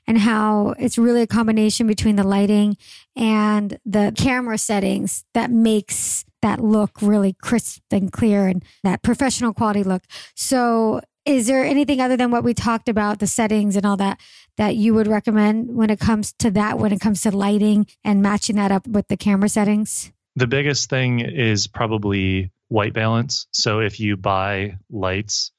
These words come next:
Speaker 2: online, whether it's an L E D light or it's the soft boxes we were talking about, typically they're gonna be daylight balanced. And so you can set your camera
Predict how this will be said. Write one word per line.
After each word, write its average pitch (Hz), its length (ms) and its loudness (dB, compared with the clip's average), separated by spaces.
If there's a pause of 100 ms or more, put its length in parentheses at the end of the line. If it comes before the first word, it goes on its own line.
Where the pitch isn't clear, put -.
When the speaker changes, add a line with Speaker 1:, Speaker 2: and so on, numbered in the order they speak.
Speaker 2:
online, 98 520 -2
whether 90 240 -2
it's 87 160 -6
an 110 80 -4
L 98 180 -2
E 92 60 -2
D 123 240 0
light 117 420 -2
or 95 240 -6
it's - 360 -6 (320)
the 92 100 0
soft 113 320 -2
boxes 107 520 -4
we 107 80 -4
were 101 80 -2
talking 98 380 -2
about, 90 440 -2 (200)
typically 135 400 -2
they're 107 140 -2
gonna 98 200 -4
be 90 180 -6 (100)
daylight 95 520 -4
balanced. 127 640 -4 (300)
And 95 180 -2
so 101 200 0
you 95 200 0
can 92 220 -4
set 104 420 -4 (280)
your 95 240 -2
camera 95 520 -4